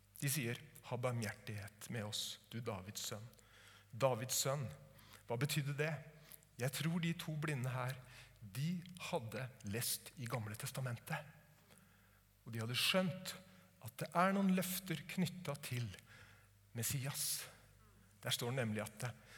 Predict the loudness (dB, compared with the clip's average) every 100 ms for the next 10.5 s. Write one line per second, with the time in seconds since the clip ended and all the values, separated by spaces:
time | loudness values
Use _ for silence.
0 | -18 -20 -16 -8 -8 -8 0 2 2 0
1 | -2 -4 -6 -6 -4 -2 -4 -4 -6 -10
2 | -2 0 0 -4 -4 -4 -6 -10 -16 -20
3 | -20 -20 -20 -20 -20 -20 -8 0 2 2
4 | 0 -6 -14 -16 -4 2 2 2 0 -2
5 | 0 -2 0 -4 -2 2 2 2 -4 -8
6 | -8 -12 -20 -20 -2 0 2 0 -4 -14
7 | -20 -20 -20 -20 -2 0 2 2 6 6
8 | 4 0 -2 -2 -6 -16 -20 -20 -20 -20
9 | -4 -2 0 -4 -6 -8 -10 -14 -4 0
10 | 2 2 4 4